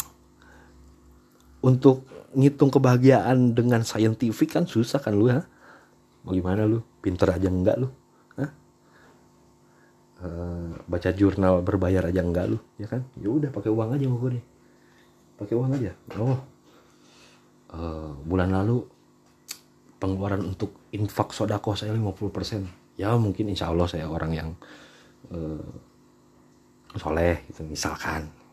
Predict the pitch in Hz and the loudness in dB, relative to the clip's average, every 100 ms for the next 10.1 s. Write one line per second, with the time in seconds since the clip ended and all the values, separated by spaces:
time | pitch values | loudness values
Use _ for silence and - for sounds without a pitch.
0 | _ - - - - 76 76 - - - | _ -16 -14 -12 -12 -14 -16 -20 -20 -20
1 | _ _ _ _ _ _ _ - _ 101 | _ _ _ _ _ _ _ -20 _ -2
2 | 147 151 120 110 95 - - - _ _ | 0 2 0 -2 -6 -12 -20 -20 _ _
3 | _ _ _ _ _ _ _ _ 147 156 | _ _ _ _ _ _ _ _ -2 2
4 | 160 143 107 107 113 120 139 151 - - | 2 0 0 0 0 2 2 0 -4 -12
5 | 113 110 - 143 135 120 120 113 - 165 | -8 -8 -4 -2 0 0 2 0 -2 -4
6 | 170 185 151 - _ _ _ _ _ _ | 0 0 0 -6 _ _ _ _ _ _
7 | _ _ - _ _ _ _ _ _ _ | _ _ -20 _ _ _ _ _ _ _
8 | _ _ _ _ _ _ - 104 - 101 | _ _ _ _ _ _ -6 -4 0 4
9 | 101 101 101 101 110 123 113 104 107 123 | 6 4 2 -2 2 2 2 0 -2 -2